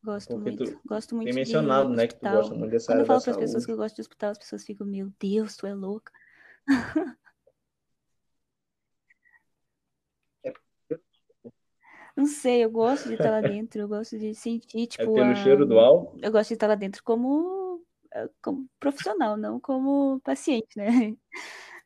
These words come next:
Speaker 1: Mas, é, de sentir, assim, aquela energia das pessoas estarem sempre correndo e, ahn,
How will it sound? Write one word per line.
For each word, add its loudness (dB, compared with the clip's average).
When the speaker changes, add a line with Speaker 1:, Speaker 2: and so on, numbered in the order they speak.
Speaker 1:
Mas, 0
é, -4
de -14
sentir, -2
assim, -4
aquela -4
energia -6
das -6
pessoas -4
estarem -8
sempre -12
correndo -4
e, -6
ahn, -8